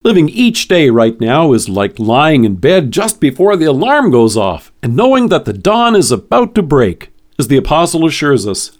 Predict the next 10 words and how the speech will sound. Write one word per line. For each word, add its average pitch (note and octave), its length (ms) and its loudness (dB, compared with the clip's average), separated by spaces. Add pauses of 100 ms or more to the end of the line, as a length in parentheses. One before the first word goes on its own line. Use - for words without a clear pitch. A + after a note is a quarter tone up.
"The F#2 100 -16
night C3+ 320 2
is G#2 160 0
nearly E3 480 2
over, G#2+ 380 0 (100)
the C3+ 80 0
day A#3+ 300 0
is A2+ 180 0
almost A3+ 500 -4
here." B3 400 -4